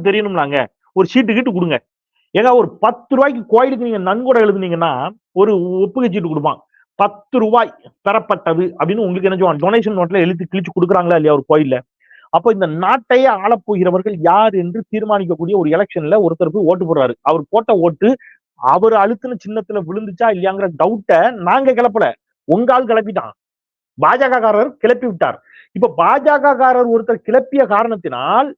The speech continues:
நாங்க கேக்குறோம், மக்கள் கேக்குறாங்க, என்ன கேக்குறாங்க? "எப்பா, எங்களுக்கு ஒரு ஒப்புகை சீட்டு கொடு" அப்படின்னு. அதான் வி வி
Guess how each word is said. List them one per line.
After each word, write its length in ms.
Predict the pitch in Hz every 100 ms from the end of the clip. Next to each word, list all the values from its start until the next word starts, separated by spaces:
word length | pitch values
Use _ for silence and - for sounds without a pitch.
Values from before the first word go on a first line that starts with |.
| - 190
நாங்க 280 | 240 240 196
கேக்குறோம், 360 | 233 254 233 151 196
மக்கள் 280 | - 247
கேக்குறாங்க, 320 | 233 220 208 180
என்ன 100 | 226
கேக்குறாங்க? 360 | 226 220 214 208 190
"எப்பா, 180 | 240 214 143 _ _ _ _ _ _ _ _
எங்களுக்கு 340 | 156 190 180 185
ஒரு 140 | 160 240 180
ஒப்புகை 340 | 196 302 262
சீட்டு 280 | 180 185 165
கொடு" 160 | 120 - _ _ _ _ -
அப்படின்னு. 260 | 98 90 - _ _ _ _ -
அதான் 260 | 165 226 165
வி 100 | 196
வி 80 | 185